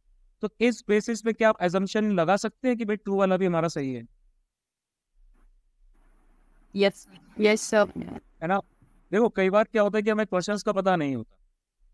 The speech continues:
Speaker 1: हमें क्वेश्चंस का पता नहीं होता, हम कई बार इनमें assumptions वगैरह लगाते हैं। तो जब हम इनमें assumptions लगाते हैं, तो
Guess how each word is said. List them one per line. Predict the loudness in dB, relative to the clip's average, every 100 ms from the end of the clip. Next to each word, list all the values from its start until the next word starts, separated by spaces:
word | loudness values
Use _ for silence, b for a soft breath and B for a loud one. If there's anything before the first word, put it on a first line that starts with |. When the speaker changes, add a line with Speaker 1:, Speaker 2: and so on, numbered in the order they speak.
| -8
Speaker 1:
हमें | -2 0
क्वेश्चंस | 0 0 -2 -2
का |
पता | -4 0 0
नहीं | 0
होता, | 0 0 0 -4 _ _ -2
हम | 0 0 -4 -8 -6
कई | -2 2
बार | 2 2
इनमें | 0 0 0 -2
assumptions | -2 -2 -2 -4 -2
वगैरह | 0 2
लगाते | 2 0 -2 -4
हैं। | -6 -10 _ _ _ _
तो | 0 0
जब | 2 0 2
हम | 0
इनमें | 2 0 0
assumptions | -2 0 -2 -2 -2 -2
लगाते | 0 0 0 -2
हैं, |
तो | -2